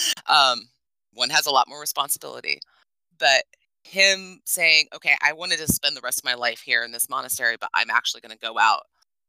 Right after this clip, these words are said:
and serve these people out here as we go out into space." That is also, I mean, that's a sacrifice that he's making. He's, he, he's giving his life up to bring hope to the stars. Like,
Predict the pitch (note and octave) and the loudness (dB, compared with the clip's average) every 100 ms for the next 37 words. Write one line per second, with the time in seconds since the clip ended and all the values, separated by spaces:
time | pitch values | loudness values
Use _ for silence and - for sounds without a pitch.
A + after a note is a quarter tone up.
0 | _ A#2+ A2 G#2+ - _ - - C#3+ A2+ | _ -14 -14 -16 -18 _ -2 2 2 0
1 | B2 - - - B2+ B2 - D3 B2 - | -6 -6 -8 -16 -6 -4 -6 -2 0 2
2 | A2+ - A#2 G#2+ G2 - - - - - | 0 -2 -8 -2 -2 -2 -4 -4 -4 -8
3 | - - _ _ _ _ _ _ - D3 | -6 -6 _ _ _ _ _ _ 2 2
4 | - D3 - B2+ - B2 A#2+ _ _ _ | 2 -6 -4 -4 -4 -6 -14 _ _ _
5 | _ _ - G#3 G#3+ A#3 A#3+ - - - | _ _ -8 -6 -4 -4 0 0 0 -2
6 | D#3+ A#2 B2+ A#2+ C#3+ B2 A#2+ B2 C#3 _ | -2 0 0 -4 -6 -6 -10 -20 -20 _
7 | _ _ _ _ _ E3 - _ - - | _ _ _ _ _ -2 -2 _ -18 -12
8 | D#3+ - D#3+ E3 D#3 - E3 F3+ E3+ D3 | -12 -12 -6 -4 -4 0 2 2 0 -2
9 | C#3 C3+ C3 A#2 _ _ _ _ _ _ | 0 0 0 -2 _ _ _ _ _ _
10 | - C#3+ D3+ C#3 D3+ D3 - - C3 - | -16 -8 -4 -6 -8 -14 -10 -12 -2 0
11 | F2 - - - - _ _ - F#3 - | 0 -2 -4 -6 -6 _ _ -2 0 0